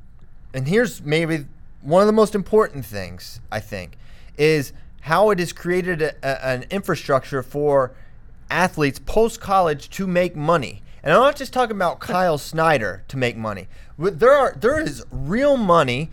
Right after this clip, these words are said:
Speaker 1: there are real livings being made, being a, a good wrestler that is maybe on the ladder, maybe not. You're, you can make a living as a senior level wrestler much better than you could pre-R T C. So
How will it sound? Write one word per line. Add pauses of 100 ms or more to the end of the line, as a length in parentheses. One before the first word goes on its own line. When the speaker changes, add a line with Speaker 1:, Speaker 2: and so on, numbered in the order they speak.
(160)
Speaker 1:
there
are
real
livings
being
made, (260)
being (320)
a, (300)
a
good
wrestler (200)
that
is
maybe
on
the
ladder,
maybe
not. (260)
You're, (640)
you
can
make
a
living
as
a
senior
level
wrestler (400)
much
better
than
you
could (220)
pre-R
T
C. (200)
So